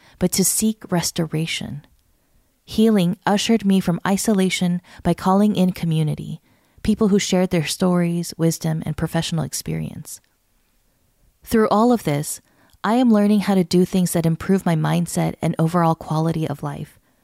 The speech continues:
I am doing hard things that I never thought I could do. Honestly, I am so proud of myself. While I am not certain what finished will look like, the ongoing work of healing has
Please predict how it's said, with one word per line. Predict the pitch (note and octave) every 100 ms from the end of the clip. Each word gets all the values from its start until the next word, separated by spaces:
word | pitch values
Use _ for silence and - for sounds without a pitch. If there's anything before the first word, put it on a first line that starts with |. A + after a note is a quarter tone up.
| _ _ -
I | G3
am | G3+
doing | G3 G3 F#3+
hard | - G3 G3+
things | - F3 F3
that | E3+
I | E3+
never | E3 F3+ A3+ B3+
thought | F3+ D3+
I |
could | C#3 D3+
do. | - - E3 _ _ _ _ -
Honestly, | G#3+ B3+ - B3+ B3 -
I | G3
am | G#3
so | - A3
proud | G#3+ G3 G3
of | F3+
myself. | D3+ - D#3+ D3 - _ _ _ _ _ _ _ _ _ -
While | G3 G#3
I |
am | G#3 G3+
not | G#3 A3
certain | - G3 - F#3
what | E3+ -
finished | - F#3+ F#3+ F3 -
will | D#3
look | D#3 F3 -
like, | - - - _ _ _ _
the | G#3 -
ongoing | G3+ G#3+ A#3 A3+ G#3
work | E3+ E3+
of | E3+
healing | E3 D3+ D#3
has | D#3 E3+